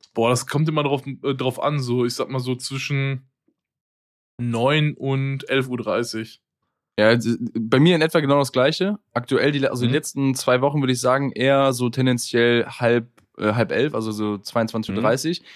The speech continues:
Speaker 2: Man merkt das sofort. Also ich bin so richtig ge-, ge-, so gerädert, wenn ich morgens aufwache. Und wenn ich um elf oder, äh, um, um elf, um einundzwanzig Uhr oder so schlafen gehe, dann bin ich so richtig, richtig easy, vier Uhr dreißig.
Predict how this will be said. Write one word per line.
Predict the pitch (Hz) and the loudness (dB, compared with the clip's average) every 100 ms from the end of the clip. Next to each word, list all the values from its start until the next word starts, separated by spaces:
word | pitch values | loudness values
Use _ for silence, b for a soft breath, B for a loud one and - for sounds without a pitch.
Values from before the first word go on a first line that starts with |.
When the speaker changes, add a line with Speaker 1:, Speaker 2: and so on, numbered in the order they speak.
| b b | b b
Speaker 2:
Man | - | 4
merkt | 127 147 - | 4 4 2
das | 127 | -2
sofort. | - 120 - 120 98 95 - | -2 -4 2 2 2 -2 -8
Also | 107 | -2
ich | 113 | -2
bin | 113 147 | 2 0
so | 123 | 2
richtig | 131 170 143 - | -2 -4 -6 -2
ge-, | 127 - | -2 -2
ge-, | 117 120 104 65 53 - 87 95 101 | -2 0 0 0 -6 -12 -12 -10 -8
so | 117 | -6
gerädert, | 113 110 135 135 | -2 2 2 2
wenn | 110 | 2
ich | 107 | -2
morgens | 107 104 101 | 0 0 0
aufwache. | - 120 107 92 104 117 b b b b | -2 -2 0 -2 -2 -6 b b b b
Und | 110 113 110 | 2 4 4
wenn | 127 | 2
ich | 135 | 0
um | 135 | 0
elf | 156 226 - | 2 0 0
oder, | 147 123 127 | 0 4 4
äh, | 120 | 4
um, | 120 120 117 | 4 2 2
um | 110 | 0
elf, | 110 113 | 0 -2
um | 113 | 0
einundzwanzig | 104 143 151 175 104 | 0 0 0 -4 -2
Uhr | |
oder | 113 107 | -2 -2
so | 104 | -4
schlafen | 98 107 101 107 | -2 0 0 -2
gehe, | 110 127 | -2 0
dann | 120 | 0
bin | 131 | -2
ich | |
so | 127 | -4
richtig, | 131 220 - 208 - _ _ 127 | -8 -10 -10 -12 -14 _ _ -8
richtig | 143 214 208 185 - _ | -2 -2 -2 -6 -8 _
easy, | - 151 160 143 151 | -6 -2 -2 -2 -4
vier | 135 - | -6 0
Uhr | 131 | 0
dreißig. | 117 117 120 127 131 123 | 0 2 2 2 0 -4